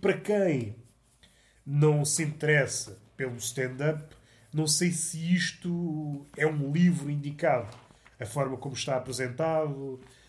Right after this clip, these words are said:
Para quem percebe de stand-up, para quem quer perceber stand-up, acho que é indicado.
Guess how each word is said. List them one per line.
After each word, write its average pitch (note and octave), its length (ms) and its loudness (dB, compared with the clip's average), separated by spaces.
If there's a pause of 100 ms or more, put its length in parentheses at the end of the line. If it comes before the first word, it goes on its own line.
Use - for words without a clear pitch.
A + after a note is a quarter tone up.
(200)
Para F#3+ 120 2
quem A#3+ 220 2
percebe - 680 0
de - 60 -10
stand-up, F3 680 -2
para D#3 140 -4
quem F3+ 340 0
quer F#3+ 420 0
perceber - 320 -2
stand-up, D#3+ 680 -2 (340)
acho D3+ 240 0
que F3+ 80 0
é D#3+ 40 4
indicado. D3 500 -4